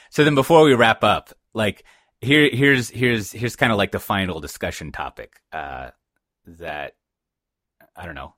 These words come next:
that, that I have, which is, so if we look at the I T organization as a whole, right? So we've talked a lot about, like, product teams and, um, and the enterprise architect. And then there's vaguely this notion of, like, the security people and, and things like that.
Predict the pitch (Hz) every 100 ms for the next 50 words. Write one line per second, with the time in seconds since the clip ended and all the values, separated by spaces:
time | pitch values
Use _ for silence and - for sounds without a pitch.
0 | - 90 90 90 85 87 78 101 113 98
1 | - _ _ _ _ _ _ _ _ _
2 | - 143 139 151 175 131 127 113 120 123
3 | 110 104 98 90 90 - 85 73 67 87
4 | 67 60 69 85 - 117 135 131 - 110
5 | 95 90 85 82 76 _ - 107 107 110
6 | - 110 104 98 95 - - 87 82 80
7 | 76 76 73 76 73 69 65 60 90 90
8 | 117 113 117 98 95 95 87 82 78 123
9 | 127 139 127 104 117 117 110 98 92 -
10 | 90 87 87 76 73 69 76 - - 82
11 | 78 69 69 73 65 65 64 58 58 53
12 | 62 67 71 69 60 - 71 62